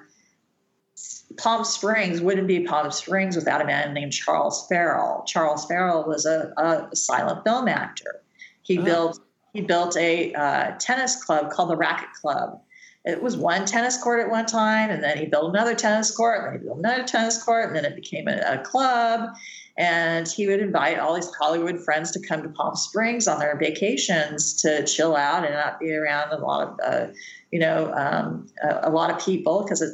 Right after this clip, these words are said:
Speaker 1: that time Palm Springs was a kind of quiet little city. And, um, Palm Springs became what it did because of the Racquet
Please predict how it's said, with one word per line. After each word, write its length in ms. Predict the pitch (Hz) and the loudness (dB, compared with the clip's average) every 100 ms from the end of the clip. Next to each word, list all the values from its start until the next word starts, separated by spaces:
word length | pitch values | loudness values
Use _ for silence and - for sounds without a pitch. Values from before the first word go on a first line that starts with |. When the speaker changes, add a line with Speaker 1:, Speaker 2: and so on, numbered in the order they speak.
| - | 0
Speaker 1:
that 220 | 135 - | 0 0
time 240 | - 135 | -2 -2
Palm 240 | 143 135 135 | -2 -6 -4
Springs 420 | - 147 156 147 | -4 -4 -6 -8
was 100 | 135 | -10
a 60 | 143 | -4
kind 240 | 135 151 | -2 -2
of 80 | 147 | -2
quiet 380 | - 139 - - | -2 0 0 -2
little 220 | 143 160 | -6 -4
city. 600 | - 151 156 190 233 - - - - - - | -2 -2 0 0 -2 -6 -16 -18 -18 -12 0
And, 460 | 185 180 175 170 - | 2 4 2 0 -2
um, 440 | 156 151 139 - - | 0 0 -2 -8 -4
Palm 200 | 208 214 | 0 2
Springs 400 | 220 - 220 226 | 0 0 -2 0
became 480 | 208 190 190 190 185 | -2 -2 0 2 2
what 140 | 165 | 2
it 280 | 165 - - _ _ - | 0 -2 -14 _ _ -2
did 400 | 214 285 196 165 | 2 4 2 2
because 380 | 180 175 156 156 | 0 0 -2 0
of 60 | 156 | 0
the 100 | 151 | 2
Racquet 440 | 156 226 175 | 2 0 -4